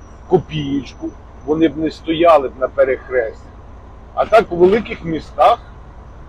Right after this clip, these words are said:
да й в малих теж, на усіх перехрестях, особливо там десь,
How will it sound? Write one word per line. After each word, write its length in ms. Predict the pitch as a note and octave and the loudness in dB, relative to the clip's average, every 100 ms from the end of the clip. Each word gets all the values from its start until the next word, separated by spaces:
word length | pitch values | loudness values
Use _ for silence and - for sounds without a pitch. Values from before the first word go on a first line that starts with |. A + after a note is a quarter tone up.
| - | -4
да 60 | A3 | -2
й 60 | D4+ | -2
в 80 | |
малих 300 | C#4+ D#4+ C#4+ - G#3 | -4 -4 -4 -6 0
теж, 300 | C#3 - - - - - - - - | 0 0 -12 -20 -20 -20 -20 -20 -2
на 140 | E3 | 2
усіх 500 | F3+ F3+ D#3+ - A#3 | 2 0 -6 -8 -8
перехрестях, 760 | - F3+ E3 - F#3+ A#3 - - | -2 2 2 2 2 2 -2 -6
особливо 520 | D#3 - E3+ F3 F#3 E3 | -6 -6 -2 4 4 4
там 220 | D#3+ C#3 | 0 -2
десь, 200 | D#3 D3+ | -4 -4